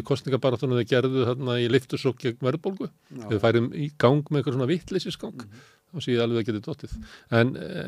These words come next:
Speaker 1: en, hérna, Sigmundur, hann er bara hægt og bítandi að, að sækja þetta fylgi.
Speaker 2: Já, já.
Speaker 1: Ég veit ekki, hvað, hvað heitir þetta fylgi? Afturhalds-
Speaker 2: Já, já.
Speaker 1: Hvað heitir
Speaker 2: Já,
Speaker 1: þetta?
Speaker 2: ætli það ekki. Ekki íhald heldur afturhald.
Speaker 1: Ég veit ekki hvað þetta er.
Speaker 2: Já, en sko,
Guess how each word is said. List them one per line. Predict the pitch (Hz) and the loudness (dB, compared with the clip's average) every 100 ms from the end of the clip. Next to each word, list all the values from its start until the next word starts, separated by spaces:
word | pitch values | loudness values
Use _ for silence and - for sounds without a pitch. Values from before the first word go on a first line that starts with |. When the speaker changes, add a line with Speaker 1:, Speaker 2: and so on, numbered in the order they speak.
| 180 180 170 | -10 -8 -4
Speaker 1:
en, | 123 123 | -2 -2
hérna, | - 113 127 131 123 120 120 - - _ - 202 | -2 0 0 0 -2 0 -2 -6 -18 _ -12 -6
Sigmundur, | - 208 233 92 104 - _ _ - - _ - | 4 4 4 -2 -6 -8 _ _ -20 -20 _ -6
hann | 175 269 | -4 -2
er | 214 | -2
bara | 190 175 | 0 2
hægt | - - | 0 0
og | 180 | -2
bítandi | 190 190 170 202 202 | -2 -2 -4 -2 -2
að, | 175 160 | 0 -2
að | 143 151 | -4 -2
sækja | 190 185 190 | -2 -2 -2
þetta | 185 180 | -2 -2
fylgi. | 202 165 - - - | -4 -6 -10 -14 -16
Speaker 2:
Já, | 135 107 | -10 -8
já. | 104 | -8
Speaker 1:
Ég | 180 - _ _ - | -10 -14 _ _ -6
veit | 127 | -4
ekki, | 139 143 | -2 2
hvað, | 139 131 131 147 | 2 0 -4 -2
hvað | 143 | 2
heitir | 139 139 104 | 4 4 2
þetta | 101 | 0
fylgi? | 95 95 - - - _ | 0 -4 -6 -16 -20 _
Afturhalds- | - 143 - 170 151 - - 180 135 | -8 -8 -4 -2 -2 -4 -8 -10 -14
Speaker 2:
Já, | 139 117 104 104 104 101 104 117 147 | -14 -10 -8 -6 -6 -4 -4 -4 -6
já. | 107 101 | -10 -10
Speaker 1:
Hvað | 117 131 | -6 0
heitir | 113 101 104 | 2 2 0
Speaker 2:
Já, | |
Speaker 1:
þetta? | 104 104 | -4 -6
Speaker 2:
ætli | 101 104 | -8 -8
það | 147 | -8
ekki. | 131 - - | -8 -12 -10
Ekki | 110 123 | -10 -8
íhald | 123 139 135 | -6 -6 -6
heldur | 113 143 | -6 -8
afturhald. | 147 - 107 - _ - | -6 -4 -6 -8 _ -12
Speaker 1:
Ég | 123 | -4
veit | 143 | -4
ekki | 185 104 | -4 -6
hvað | 110 | -6
þetta | 117 | -8
er. | - - | -16 -20
Speaker 2:
Já, | 123 101 104 117 - - | -16 -12 -12 -12 -18 -10
en | 120 120 127 | -6 -6 -6
sko, | - | -4